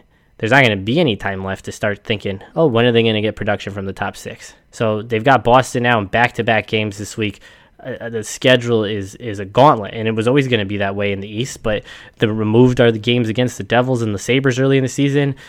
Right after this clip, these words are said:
and now they'll see, you know, they saw Washington, they see the Islanders, they're gonna see Boston, they're gonna see,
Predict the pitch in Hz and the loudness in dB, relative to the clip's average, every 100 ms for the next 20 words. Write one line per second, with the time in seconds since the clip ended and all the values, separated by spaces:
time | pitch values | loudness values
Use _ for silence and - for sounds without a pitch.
0 | - - 104 104 110 123 123 113 - 120 | -20 -8 -4 2 6 6 6 4 4 4
1 | 117 107 110 113 - 127 120 117 101 101 | 4 2 0 0 2 4 6 4 4 -4
2 | 98 - 101 101 - - 110 - 127 127 | -10 -10 -10 -12 -18 -8 -6 0 2 6
3 | 117 107 101 98 - 107 123 120 127 113 | 6 6 2 -2 -2 2 4 2 0 2
4 | 110 107 - 104 101 107 117 120 - 123 | 4 4 0 -6 -4 0 2 2 2 2